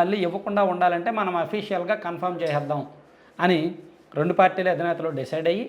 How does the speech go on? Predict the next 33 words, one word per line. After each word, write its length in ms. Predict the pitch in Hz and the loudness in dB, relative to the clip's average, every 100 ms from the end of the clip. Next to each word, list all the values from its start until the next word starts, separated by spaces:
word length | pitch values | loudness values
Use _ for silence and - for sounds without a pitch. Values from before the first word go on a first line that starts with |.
| - - - | -10 -14 -2
ప్రస్తుతం 420 | 170 165 220 214 - 196 | 0 0 0 -2 -2 -6
ఇప్పుడు 240 | 165 269 190 196 - - | -2 4 4 4 -4 -6
ఈ 40 | 170 165 | -2 -2
మీటింగ్ 300 | 185 190 160 | 0 0 2
జరుగుతోంది. 440 | 160 170 170 175 202 | 0 0 0 0 0
దాదాపుగా 440 | 156 165 160 165 151 170 - - - 143 | 2 4 4 2 2 0 -6 -20 -4 4
నలభై 240 | 170 165 165 | 6 6 4
నిమిషాలు 320 | 165 180 175 | 2 2 2
అయింది 180 | 165 202 160 | 2 2 2
వాళ్ళు 180 | 151 143 | 0 -2
స్టార్ట్ 240 | 156 151 - | -4 -4 -4
చేసి, 220 | 151 220 - - 151 | -6 -8 -10 -8 4
మరొక 300 | 180 208 202 185 - - - _ 156 160 | 8 8 6 2 -2 -18 -20 _ 0 2
గంటన్నర 440 | 160 170 170 165 160 | 2 2 4 4 4
కావచ్చు, 300 | 156 156 156 180 | 2 2 0 -4
రెండు 160 | 156 160 | -2 -2
గంటలు 220 | 165 160 156 | -4 -4 -2
కావచ్చు, 260 | 151 147 226 - | -2 -2 -6 -4
సుదీర్ఘ 380 | 180 202 170 185 - 180 | 2 2 2 0 -2 -4
మీటింగే 340 | 170 170 165 180 | -4 -2 -2 -2
ఉంటుంది 220 | 131 113 110 | -2 -8 -12
ఇది. 100 | 95 _ _ 151 | -16 _ _ -6
ఎందుకంటే 340 | 170 190 185 170 - | -4 -4 -4 -6 -4
సీట్లు 340 | 214 214 226 - | -4 -4 -6 -4
ఫైనల్ 260 | 175 180 170 | -2 -2 0
చేయబోతున్నారు. 560 | 147 127 117 - 104 - _ _ - - - 160 | -2 -2 -4 -8 -16 -18 _ _ -20 -20 -4 4
ఏ 60 | 196 | 6
నియోజకవర్గం 520 | 196 196 196 180 165 185 | 8 6 4 0 0 -2
నుంచి 160 | 196 196 208 | 0 0 2
ఏ 20 | 196 | 2
పార్టీ 260 | 180 - 156 | 2 0 0
పోటీ 220 | 170 170 143 | 2 2 0
చేస్తుంది, 360 | 131 - 120 | -8 -8 -12